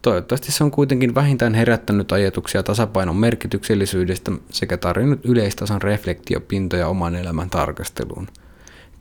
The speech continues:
Tiivistetään vielä aikaisempi sanoma. Huolehdi psykofyysisestä perustastasi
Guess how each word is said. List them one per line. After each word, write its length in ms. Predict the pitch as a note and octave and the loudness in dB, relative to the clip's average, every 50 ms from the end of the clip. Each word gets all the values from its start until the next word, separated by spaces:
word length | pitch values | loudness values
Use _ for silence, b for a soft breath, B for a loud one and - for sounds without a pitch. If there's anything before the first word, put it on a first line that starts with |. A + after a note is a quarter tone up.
| - - | -2 2
Tiivistetään 540 | - B2+ G#2+ G2 A#2 C3+ - - C3+ A#2 A2 | 2 4 4 2 0 0 2 2 2 2 4
vielä 240 | A#2 G#2+ F#2+ F#2 | 2 2 4 4
aikaisempi 500 | F#2 F#2 F#2 - - F2+ G2+ F#2 E2 F2+ | 2 2 2 0 -2 -2 -2 -2 -4 -4
sanoma. 400 | - - F#2 D2 A#1+ G#1+ A1+ - - - - - - b b b b b b b b b b b b b b b b b b - - | -4 -4 -4 -4 -6 -8 -10 -12 -14 -16 -20 -20 -20 b b b b b b b b b b b b b b b b b b -2 2
Huolehdi 320 | D3 D3+ C#3 C3+ C3 A#2+ A#2 | 4 4 6 6 4 4 2
psykofyysisestä 1000 | - - - C#3 - C3 B2 - - A#2 G#2+ G#2 G#2+ G2+ G2+ G2+ F#2+ - - | 0 0 0 2 2 0 0 2 2 2 2 2 2 0 0 -2 -2 -2 -2
perustastasi 800 | - - B2 B2+ C#3+ C3+ - - - A#2+ G#2 - - A#2 C3+ B2 | 0 2 2 4 2 2 0 0 -2 -2 -2 -2 0 2 2 2